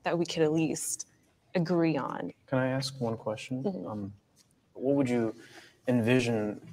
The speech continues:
Speaker 2: would be the ideal man with the end goal of feminism as far as educating men or, uh, working to dismantle whatever patriarchy is? Like, what, what does that man look like?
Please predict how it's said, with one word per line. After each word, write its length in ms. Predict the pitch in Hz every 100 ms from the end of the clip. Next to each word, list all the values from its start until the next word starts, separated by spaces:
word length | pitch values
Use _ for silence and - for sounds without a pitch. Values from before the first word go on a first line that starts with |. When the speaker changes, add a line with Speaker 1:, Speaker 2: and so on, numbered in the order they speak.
| -
Speaker 2:
would 140 | 120
be 120 | 107 110
the 160 | 117
ideal 400 | 110 113 113 113
man 540 | 104 104 104 98 95 98 -
with 220 | 104 -
the 180 | - 104 117
end 200 | 113 110
goal 180 | 104 95
of 80 | -
feminism 680 | 107 104 98 90 90 85 87 -
as 100 | 98
far 320 | - 104 98
as 140 | 98 -
educating 560 | 117 104 - 104 104 101
men 300 | 104 110 131 - _ _
or, 420 | 107 107 101 104 - -
uh, 240 | 113 107 101
working 540 | 101 107 107 101 101 - - -
to 200 | 101 92
dismantle 560 | - - 104 101 92 92
whatever 400 | 95 95 98 95 _
patriarchy 680 | 101 - 95 95 92 - - 104
is? 320 | 95 87 -
Like, 100 | 95
what, 340 | 104 120 - 123
what 140 | -
does 120 | 131
that 200 | 110 110
man 220 | 98 98 92 85
look 180 | 101 -
like? 320 | - - -